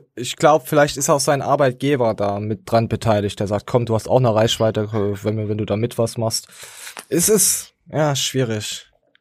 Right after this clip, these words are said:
Er ist auch noch ziemlich jung, was das betrifft. Klar hat er die große Schnauze und so, aber ja, ich finde das mit der Abmahnung auch nicht geil. Also, dass da gewisse Leute, da kommen wir noch her noch dazu. Da gibt's noch ein,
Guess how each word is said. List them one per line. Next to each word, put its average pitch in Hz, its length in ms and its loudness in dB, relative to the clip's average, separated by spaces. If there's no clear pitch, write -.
Er 127 100 2
ist 147 60 2
auch 160 80 6
noch 143 120 4
ziemlich 147 340 0
jung, 143 280 0
was 127 140 0
das 139 160 -2
betrifft. 135 320 -4
Klar 139 140 4
hat 143 60 2
er 135 60 2
die 123 100 -4
große 127 280 -6
Schnauze 131 400 -6
und 120 80 -8
so, 127 180 -6
aber 110 260 -8
ja, 160 160 6
ich 175 100 4
finde 190 100 4
das 185 80 4
mit 170 80 6
der 156 80 6
Abmahnung 143 340 6
auch 139 80 6
nicht 131 160 0
geil. 107 320 2
Also, 101 300 -8
dass 98 140 -6
da 104 180 -4
gewisse 110 280 -4
Leute, 104 400 0
da - 80 -6
kommen 165 160 2
wir 147 80 2
noch 120 160 2
her 160 100 4
noch 165 100 4
dazu. 104 360 -4
Da 107 100 -4
gibt's 131 180 -2
noch 120 120 -4
ein, 113 260 -4